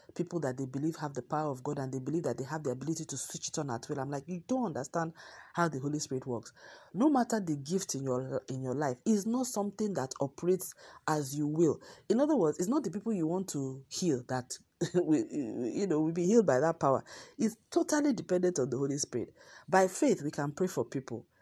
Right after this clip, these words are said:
and by faith, they can be healed. But the power gifts, that is by the Holy Spirit. It's not, you know, when he,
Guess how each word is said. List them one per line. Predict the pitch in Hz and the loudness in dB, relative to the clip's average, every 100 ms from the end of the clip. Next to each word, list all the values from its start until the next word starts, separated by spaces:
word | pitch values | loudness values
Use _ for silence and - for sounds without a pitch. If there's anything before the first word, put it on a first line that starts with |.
| - 135 | -10 -6
and | 139 | -2
by | 139 | -2
faith, | - 170 139 | 0 0 0
they | 123 | -6
can | - 123 | -6 -6
be | 123 | -6
healed. | 135 127 117 - - - | -6 -6 -8 -14 -20 -4
But | - 170 | 0 0
the | 180 | -2
power | - 247 262 269 | -2 0 2 2
gifts, | 190 165 127 - - - _ _ _ _ _ _ _ _ - | 2 0 0 0 0 0 _ _ _ _ _ _ _ _ -4
that | 196 - | -2 -2
is | 139 | -4
by | - 123 | -4 -4
the | 123 | -4
Holy | 123 135 | -4 -4
Spirit. | 135 - 123 113 - | -4 -6 -8 -12 -8
It's | 170 - | -6 -2
not, | 220 226 - | -4 -4 -4
you | 226 | -2
know, | 160 170 - - | -2 -4 -10 -4
when | - 311 | 4 4
he, | 349 | 4